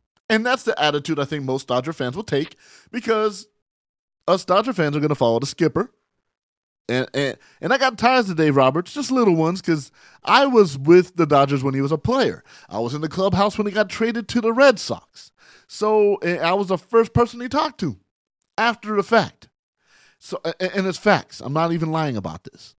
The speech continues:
I got witnesses and people that can back up my story. It's really deep to me. It's deeper than most.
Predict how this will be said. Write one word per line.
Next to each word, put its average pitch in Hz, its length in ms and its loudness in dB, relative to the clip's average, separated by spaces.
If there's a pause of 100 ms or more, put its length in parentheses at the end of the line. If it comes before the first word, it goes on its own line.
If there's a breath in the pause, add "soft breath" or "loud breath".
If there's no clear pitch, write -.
I 98 100 -8
got 113 300 -4 (140)
witnesses 175 520 -6
and 165 80 -8
people 160 200 -4
that 139 120 -2
can 127 100 -8
back 113 200 -4
up 101 60 -12
my 101 80 -10
story. - 260 -16 (2750)
It's 180 200 0
really 240 280 0
deep 185 340 0
to 143 100 -2
me. 110 120 -4
It's 101 140 -6
deeper 233 300 2
than 202 140 0
most. - 400 -4